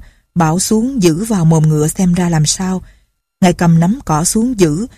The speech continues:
thì con ngựa ấy há miệng ra đốp ngay. Ngài lại lên nói chuyện với người khách. Người khách lấy tiền thưởng cho ngài rồi đi. Ngài vốn thông minh, biết ngay chỗ ấy hẳn là đại huyệt, về nói chuyện với mẹ,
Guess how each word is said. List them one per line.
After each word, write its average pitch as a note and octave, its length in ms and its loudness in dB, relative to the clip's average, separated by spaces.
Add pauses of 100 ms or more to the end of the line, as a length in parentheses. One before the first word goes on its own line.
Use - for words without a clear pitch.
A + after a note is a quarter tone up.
(160)
thì E3 140 0
con F3 240 0
ngựa C#3+ 220 0
ấy F#3+ 260 0
há F#3+ 220 0
miệng D3+ 280 0
ra E3+ 180 -2
đốp F#3 300 -4
ngay. E3+ 260 0 (1300)
Ngài F3 200 2
lại D#3 240 0
lên F3 200 2
nói F#3+ 160 2
chuyện D#3 280 0
với F#3 160 0
người G3 240 0
khách. - 160 -10 (460)
Người F#3 100 2
khách - 260 -8
lấy A3+ 140 -2
tiền E3+ 240 0
thưởng E3 220 -2
cho A#3 140 -2
ngài E3 320 0
rồi D#3 180 -2
đi. F3 280 2 (440)
Ngài D#3+ 240 2
vốn F3+ 260 0
thông A3+ 260 -2
minh, F#3 220 4 (360)
biết B3+ 220 0
ngay G#3 140 2
chỗ F3 140 0
ấy G#3 300 -2
hẳn F3 300 -2
là F#3+ 120 -2
đại D3+ 220 -2
huyệt, D#3 260 0 (360)
về F3 120 4
nói E3 200 2
chuyện D#3 280 0
với G#3+ 140 0
mẹ, D#3 280 0